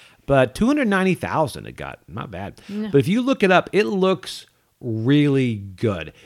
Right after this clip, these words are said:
Speaker 1: It is a, it's like a dice drafting game with custom dice, three D cardboard cars, and colorful monster minis is what it says on here.
Speaker 2: Okay.
Speaker 1: But it, it just looks really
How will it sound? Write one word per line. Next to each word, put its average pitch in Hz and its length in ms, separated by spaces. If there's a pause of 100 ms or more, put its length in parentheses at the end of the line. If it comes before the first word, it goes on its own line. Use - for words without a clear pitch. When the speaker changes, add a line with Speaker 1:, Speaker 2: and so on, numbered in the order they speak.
(100)
Speaker 1:
It 165 140
is 160 160
a, 139 280 (140)
it's 135 160
like 139 160
a 107 260
dice 127 580
drafting 139 580
game 123 460
with 110 220
custom 151 360
dice, 123 400 (400)
three 165 200
D 175 140
cardboard 151 520
cars, 135 420
and 113 140
colorful 160 380
monster 117 340
minis 101 260 (300)
is 117 120
what 123 140
it 110 60
says 120 260
on 107 140
here. 90 280 (180)
Speaker 2:
Okay. 123 240
Speaker 1:
But 151 280
it, 226 280 (200)
it 214 180
just - 460
looks 135 640 (140)
really 110 840